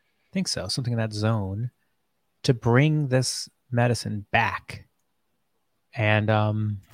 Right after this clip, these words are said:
and the results are tremendous. So it's, I would, I'd like to, I'm hoping that there becomes a better way. I'm hoping that when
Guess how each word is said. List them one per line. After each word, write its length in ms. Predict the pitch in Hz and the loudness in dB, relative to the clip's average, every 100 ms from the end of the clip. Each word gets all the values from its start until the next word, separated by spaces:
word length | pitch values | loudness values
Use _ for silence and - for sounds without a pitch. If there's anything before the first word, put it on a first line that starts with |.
| _ _ - | _ _ -4
and 100 | 123 | 0
the 60 | 135 | 0
results 360 | 131 147 147 | 0 0 -2
are 60 | 165 | -4
tremendous. 600 | - 180 233 240 - - | -4 -4 -4 -6 -10 -12
So 280 | - 131 120 | -6 0 0
it's, 320 | - - - _ _ _ _ _ _ _ _ _ - | -2 -8 -10 _ _ _ _ _ _ _ _ _ 0
I 60 | |
would, 160 | 123 131 | 0 2
I'd 200 | 139 131 | -2 0
like 300 | 143 180 190 _ - | 0 0 0 _ -8
to, 180 | 135 - - 127 | -6 -6 -8 -6
I'm 80 | |
hoping 720 | 113 - 214 - 104 104 139 - - | -6 -4 -4 0 -2 -2 -8 -8 -6
that 140 | 117 | -4
there 100 | 127 | -2
becomes 360 | 120 - 117 110 | -2 -2 -4 -2
a 40 | |
better 240 | 110 107 | -2 0
way. 180 | 104 107 | 0 -2
I'm 100 | 95 | -2
hoping 360 | - 165 165 139 | -2 -4 -2 -4
that 120 | 127 | -4
when 220 | 127 113 | -2 -4